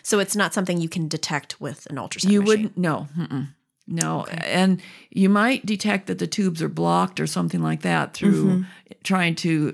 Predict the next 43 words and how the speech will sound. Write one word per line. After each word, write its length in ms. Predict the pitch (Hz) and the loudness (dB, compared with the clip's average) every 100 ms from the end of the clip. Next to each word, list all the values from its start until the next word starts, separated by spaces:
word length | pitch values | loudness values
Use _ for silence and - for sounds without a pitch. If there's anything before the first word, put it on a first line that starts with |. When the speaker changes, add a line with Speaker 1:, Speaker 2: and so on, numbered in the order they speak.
| - | -2
Speaker 2:
inject 460 | 165 156 165 - 156 | -2 0 0 0 0
dye 380 | 156 160 151 - | 2 2 2 0
up 160 | 151 | -2
into 240 | 160 156 160 | -2 -2 -2
the 100 | 143 | -2
uterus 580 | 151 151 147 135 - 147 | 0 0 0 -2 -4 -4
and 220 | 143 151 - - - | -4 -6 -12 -12 -2
watch 260 | 165 156 | 0 0
it 80 | - | -2
go 180 | 151 156 | 0 0
out 200 | 143 - | 2 -2
through 160 | - 160 | -4 -4
the 100 | 147 | -4
tubes 460 | - 160 143 147 | -2 -2 -2 -4
under, 420 | - 147 139 135 - _ _ - | -4 -4 -4 -6 -10 _ _ -2
you 60 | |
Speaker 1:
Mm-hmm. 180 | 190 175 | 0 2
Speaker 2:
know, 80 | 170 | 2
under 280 | 131 151 139 | 2 2 2
X-ray. 680 | 156 156 - 151 80 76 151 _ | 0 -2 -2 -2 -2 -2 -4 _
Speaker 1:
Mm-hmm. 320 | 196 185 175 170 - - | 0 2 0 -2 -8 -12
Speaker 2:
But, 520 | 156 151 165 151 151 - | -8 0 2 2 -2 -4
which 220 | 156 165 | 0 0
is, 120 | 170 - | 0 0
that's 220 | 165 160 | -2 -2
a 60 | |
common 340 | 156 170 156 147 | -4 -2 0 -2
procedure 460 | - 147 156 151 | -2 -2 0 0
done 540 | 143 151 165 143 117 151 | -2 2 2 2 0 -2
to 120 | 160 | 0
work 280 | 147 151 156 | 0 0 0
up 120 | - | -2
infertility 640 | 156 151 143 165 156 147 131 | -2 -2 -4 -2 -2 -2 -4
to 100 | 151 | -6
see 200 | - 143 | -4 -4
if 120 | 135 | -4
that's 260 | 131 147 | -6 -4
one 160 | 147 147 | -4 -4
reason 340 | 147 147 143 | -2 -4 -4
somebody's 280 | 143 147 139 | -6 -4 -4
not 160 | 147 - | -6 -8
getting 180 | 123 - | -8 -8
pregnant. 440 | - 160 - - | -6 -4 -4 -8